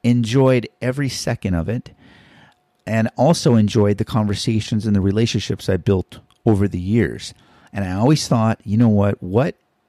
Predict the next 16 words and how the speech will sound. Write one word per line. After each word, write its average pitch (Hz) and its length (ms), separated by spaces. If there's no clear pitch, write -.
how - 180
many, 196 260
there's 123 320
been 117 100
so 185 200
many 156 300
conversations 127 760
I've 113 160
had 104 440
that 113 600
had 139 340
so - 320
much 143 240
wisdom 95 880
from 107 720
th-, - 340